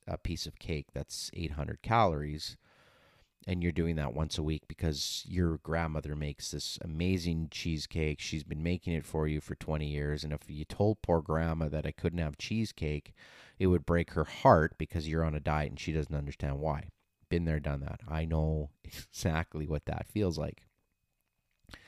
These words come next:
So you work around that. Um, I know it's very important in my family, in my household, that we have Sunday dinner at my parents'.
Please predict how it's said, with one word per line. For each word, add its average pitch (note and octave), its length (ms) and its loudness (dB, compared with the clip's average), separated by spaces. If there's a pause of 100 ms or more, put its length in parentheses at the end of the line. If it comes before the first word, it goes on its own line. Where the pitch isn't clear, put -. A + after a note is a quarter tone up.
(520)
So C#3 200 12
you C3 160 12
work B2 260 10
around G#2+ 400 8
that. D2 240 0 (180)
Um, F2 460 2 (180)
I G#2 200 6
know G#2 220 8
it's D#2+ 140 2
very F#2+ 300 6
important F#2+ 460 2
in E2 120 2
my F2 300 4
family, A2 540 4
in E2 80 4
my E2+ 240 4
household, F#2 500 4
that E2+ 100 4
we D#2+ 160 4
have D#2+ 240 2
Sunday D#2+ 400 0
dinner D#2+ 360 0
at - 80 -2
my D#2 180 2
parents'. F2+ 600 -4